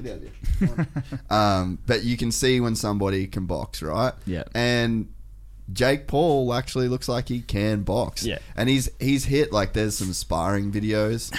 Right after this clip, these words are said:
Speaker 2: <sighs>
Speaker 1: um,
Speaker 2: Uh, he
Speaker 1: which
Speaker 2: lo-
Speaker 1: you don't know, like,
Speaker 2: who
Speaker 1: you
Speaker 2: he,
Speaker 1: can
Speaker 2: who
Speaker 1: never
Speaker 2: he's,
Speaker 1: go off that.
Speaker 2: who, who he's sparring,
Speaker 1: But
Speaker 2: you
Speaker 1: it's
Speaker 2: know?
Speaker 1: good shots that he's
Speaker 2: Yeah.
Speaker 1: thrown, and good shots in,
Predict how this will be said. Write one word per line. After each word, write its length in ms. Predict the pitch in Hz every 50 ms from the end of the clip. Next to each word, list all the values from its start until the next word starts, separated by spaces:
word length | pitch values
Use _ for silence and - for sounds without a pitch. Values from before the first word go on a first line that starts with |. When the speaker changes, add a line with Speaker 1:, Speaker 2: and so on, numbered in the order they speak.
| - -
Speaker 2:
<sighs> 180 | - - - -
Speaker 1:
um, 0 |
Speaker 2:
Uh, 420 | 95 98 95 92 92 90 90 - -
he 100 | - -
Speaker 1:
which 280 | - 104 90 - - -
Speaker 2:
lo- 60 | 101
Speaker 1:
you 60 | 104
don't 380 | 92 95 95 101 101 98 - -
know, 340 | 90 90 92 90 92 92 95
like, 240 | 95 92 76 -
Speaker 2:
who 60 | 117 95
Speaker 1:
you 60 | 92
Speaker 2:
he, 40 | 104 92
Speaker 1:
can 40 | 92
Speaker 2:
who 40 | 90
Speaker 1:
never 120 | 92 101 104
Speaker 2:
he's, 100 | 98 90
Speaker 1:
go 60 | 85
off 120 | 87 - -
that. 240 | 82 82 95 110 -
Speaker 2:
who, 40 | 117
who 60 | 107 98
he's 120 | 95 87
sparring, 520 | - - 87 85 85 87 87 87 87 90 104
Speaker 1:
But 100 | 110 113
Speaker 2:
you 60 | 123
Speaker 1:
it's 100 | 95 98
Speaker 2:
know? 60 | 90 - -
Speaker 1:
good 200 | 143 165 180 165
shots 420 | - - - 107 123 185 - -
that 100 | - 139
he's 100 | 104 92 110
Speaker 2:
Yeah. 80 | 98 85
Speaker 1:
thrown, 200 | 87 80 80 85
and 140 | 101 104
good 200 | 92 110 120 113
shots 420 | - - - 127 113 107 - - - - -
in, 480 | 104 104 101 101 98 98 98 95 90